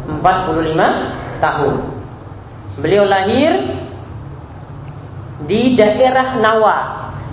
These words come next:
Jadi dari kata Nawawi itu, itu dari asal daerahnya, ya. Jadi Nawa, dia lahir di Nawa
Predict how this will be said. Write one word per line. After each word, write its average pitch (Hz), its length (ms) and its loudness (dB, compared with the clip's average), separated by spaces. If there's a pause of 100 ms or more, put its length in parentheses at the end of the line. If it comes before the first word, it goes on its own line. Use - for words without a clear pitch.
Jadi - 320 -2
dari 170 240 2
kata 170 240 2
Nawawi 180 680 2
itu, 226 360 4 (400)
itu 202 240 2
dari 214 240 6
asal 226 320 4
daerahnya, 214 560 2 (400)
ya. 156 440 0
Jadi 175 200 -2
Nawa, 185 360 4 (680)
dia 185 160 4
lahir 180 320 2
di 175 80 0
Nawa 170 640 0